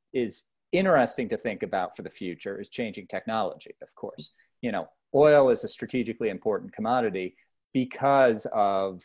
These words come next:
you know, the internal combustion engine. And if we, if technology means that we're moving away from that, more battery-powered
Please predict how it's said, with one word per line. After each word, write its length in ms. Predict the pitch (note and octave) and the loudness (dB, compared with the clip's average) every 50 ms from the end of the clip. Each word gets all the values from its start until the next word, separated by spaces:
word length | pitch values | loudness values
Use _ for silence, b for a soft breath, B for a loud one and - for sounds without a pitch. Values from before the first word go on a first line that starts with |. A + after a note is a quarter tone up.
| - _ | -20 _
you 140 | - A2 F#2+ | -12 -10 -10
know, 100 | F2+ E2+ D#2+ | -10 -10 -10
the 80 | F#2+ F#2+ | -10 -12
internal 320 | F#2 - G#2+ G2+ F2+ F2 | -10 -8 -8 -8 -8 -10
combustion 440 | - G2 D#2 E2+ F2 - - - D#2+ | -12 -12 -12 -12 -12 -12 -14 -14 -14
engine. 280 | D#2 C#2 - - - _ _ _ _ _ _ _ _ _ _ _ _ | -16 -16 -16 -20 -20 _ _ _ _ _ _ _ _ _ _ _ _
And 460 | A2 G#2 G2+ G2 G2 G2 G2+ G2 G2 - _ _ | -6 -6 -4 -4 -6 -6 -8 -10 -12 -14 _ _
if 280 | C3+ B2+ A#2+ - - | -2 -2 -2 -2 -4
we, 460 | C3 B2 B2 B2+ B2 A#2+ A#2+ B2 B2 B2+ | -4 -2 0 0 2 0 0 0 0 0
if 200 | B2 A#2 A#2 - | -2 -2 -2 0
technology 580 | - C#3 C3 C3+ C3 C#3+ D#3+ E3+ D#3+ B2+ C#3+ C3 | 0 0 2 2 2 2 4 2 2 0 0 0
means 380 | B2 A#2+ A#2 A2+ A2+ A#2 - - | 2 2 0 0 -2 -2 -2 -2
that 100 | A2 A2+ | -2 0
we're 140 | A2+ B2+ | 0 0
moving 320 | B2+ B2 B2 B2 B2 A#2+ A2 | 0 0 0 0 0 -2 0
away 260 | A2+ B2+ C#3 D3+ D#3 | 2 4 4 4 4
from 220 | D3+ - G2 D#2+ | 2 -4 -6 -6
that, 240 | D#2 D2+ D2 - - | -6 -8 -8 -8 -10
more 200 | G#2+ G2+ G#2+ A2 | -6 -2 -2 -2
battery-powered 1000 | F#2+ - G2+ G2 G#2 G#2 G#2 G#2 G2+ G2 F#2+ - - G#2+ G2+ G2 F#2+ F#2+ F#2+ E2+ | 0 0 0 0 0 0 0 0 0 -2 -4 -4 -2 0 0 2 2 0 -2 -4